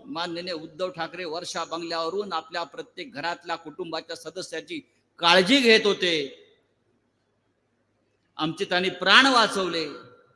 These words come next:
आम्हाला आधार दिला आणि जेव्हा हा आमचा नेता आजारी पडला, तेव्हा या चाळीस गद्दारांनी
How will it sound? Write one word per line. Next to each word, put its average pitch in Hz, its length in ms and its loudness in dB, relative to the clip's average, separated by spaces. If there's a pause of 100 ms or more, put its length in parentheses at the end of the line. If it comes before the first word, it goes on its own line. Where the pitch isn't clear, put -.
(1080)
आम्हाला 165 300 0
आधार 156 420 4
दिला 170 480 0 (1300)
आणि 160 140 -6
जेव्हा 180 500 0 (1080)
हा 247 220 6
आमचा 262 300 4
नेता 233 280 2
आजारी 202 440 2
पडला, 143 600 -2 (840)
तेव्हा 160 220 2
या 175 240 -2
चाळीस 160 400 0
गद्दारांनी 180 1040 4